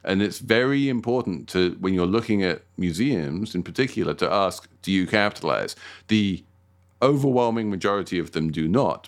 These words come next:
but every so often you'll see a very large number and you'll be like, "Ah, but are you capitalizing your art?"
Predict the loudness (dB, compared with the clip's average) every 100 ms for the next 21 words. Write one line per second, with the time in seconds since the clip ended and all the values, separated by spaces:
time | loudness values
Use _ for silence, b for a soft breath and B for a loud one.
0 | -6 0 0 0 2 2 2 0 -2 0
1 | 0 0 0 0 0 -2 0 0 0 -2
2 | -2 -2 -4 -4 -4 0 2 2 0 -2
3 | -6 -4 -2 -2 -4 -2 -4 -4 -8 -2
4 | -2 -2 -8 -8 -8 -8 -10 -12